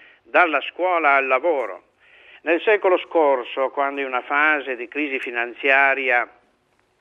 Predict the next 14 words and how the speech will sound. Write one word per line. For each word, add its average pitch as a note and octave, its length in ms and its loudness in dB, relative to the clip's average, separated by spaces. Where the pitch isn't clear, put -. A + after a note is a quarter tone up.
e B2+ 140 -12
di C3 200 -12
scarsità C3 920 -2
di C3+ 160 -8
risorse A2+ 640 -8
si E3 160 -6
cercava E3 520 2
di C#3+ 180 -8
costruire E3+ 600 -4
lo C3 120 -2
Stato C3+ 260 -10
sociale C3 400 -2
e A#2+ 40 -6
democratico, A2+ 960 -12